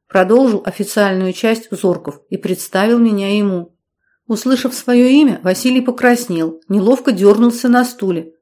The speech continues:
поднял на меня испуганные глаза, искажённые линзами с диоптриями, и вяло пожал протянутую мною руку. Похоже, я просто ошеломила его своим появлением. "Я... э... рад",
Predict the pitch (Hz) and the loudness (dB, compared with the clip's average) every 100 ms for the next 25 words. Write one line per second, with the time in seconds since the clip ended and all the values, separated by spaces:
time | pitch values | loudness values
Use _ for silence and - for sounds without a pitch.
0 | _ 202 208 233 214 208 220 220 - 202 | _ 0 2 2 2 0 0 -2 -4 -6
1 | - 220 196 190 190 185 208 208 262 294 | -4 -2 -2 -2 -4 -2 0 0 0 -2
2 | 285 - 196 - 208 202 202 190 190 - | -6 -14 -10 2 2 4 -2 -2 -4 0
3 | 208 190 170 175 175 196 202 175 - 175 | 0 0 -2 -4 -2 0 0 0 -6 -6
4 | 170 170 _ _ - 185 175 196 247 240 | -6 -8 _ _ -8 -6 0 2 2 0
5 | 247 214 208 208 190 175 180 196 196 202 | 0 0 0 -2 -2 -2 -2 -4 -4 -2
6 | 196 185 185 180 175 165 180 _ _ _ | -2 -2 -2 -2 -6 -8 -20 _ _ _
7 | _ _ _ _ _ _ _ _ - 202 | _ _ _ _ _ _ _ _ -6 -6
8 | - 254 233 220 220 226 240 240 240 233 | 0 0 2 0 -2 2 0 0 -4 -4
9 | - 277 269 247 202 175 175 196 226 - | -2 0 2 2 2 0 0 -2 -4 -2
10 | 208 190 185 196 202 196 185 165 160 160 | -2 0 -2 -2 -2 0 -4 -2 -4 -6
11 | - _ _ _ _ _ 185 190 196 226 | -12 _ _ _ _ _ -6 -2 0 2
12 | 254 254 _ _ _ 214 208 214 214 208 | 0 -4 _ _ _ -4 0 0 -2 -4
13 | - - 208 220 208 214 | -8 -6 0 2 2 0